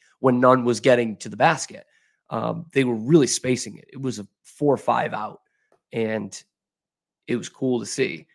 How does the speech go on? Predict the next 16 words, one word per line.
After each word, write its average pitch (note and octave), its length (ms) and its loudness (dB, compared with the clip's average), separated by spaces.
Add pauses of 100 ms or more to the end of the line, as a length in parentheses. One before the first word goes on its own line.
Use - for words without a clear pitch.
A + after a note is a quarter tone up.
(380)
uh, A#2 220 -4
because B2+ 300 -2
in C3 120 -2
the B2 60 -4
starting C3 360 2
lineup, C#3+ 340 4
J B2+ 160 -2
T - 120 -6
T E3 200 -4
was C#3+ 160 -6
the - 60 -16
tallest B2 300 2
guy B2+ 200 2
on A#2+ 100 0
the A2 60 -10
floor. E3+ 420 -2